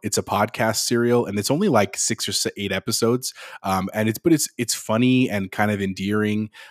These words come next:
um, and totally kid appropriate. I hope they do a second season, but it's, it was a cool way to introduce her into some of, like, superheroes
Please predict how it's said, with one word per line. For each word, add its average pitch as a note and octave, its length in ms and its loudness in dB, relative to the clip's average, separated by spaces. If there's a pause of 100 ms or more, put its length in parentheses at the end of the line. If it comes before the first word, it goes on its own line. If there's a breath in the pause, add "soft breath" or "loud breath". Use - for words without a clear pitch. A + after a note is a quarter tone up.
(100)
um, F#2+ 200 -2
and G2+ 140 -2
totally A2+ 420 0
kid G#2 180 0
appropriate. G2 480 0
I F#2+ 60 0
hope G2+ 180 -2
they G2 80 -2
do F#2+ 140 -4
a F#2+ 40 -2
second F#2+ 360 -4
season, G#2 340 -4
but G2 140 -4
it's, G2 180 -8
it A2 60 -4
was G#2+ 160 0
a F#2+ 40 -4
cool - 240 -6
way G#2 120 2
to G2 120 -4
introduce G2 380 -8
her F#2+ 140 -2
into F#2 180 -6
some F#2 220 -4
of, F2+ 100 -10
like, F2+ 200 -8
superheroes F#2 920 -4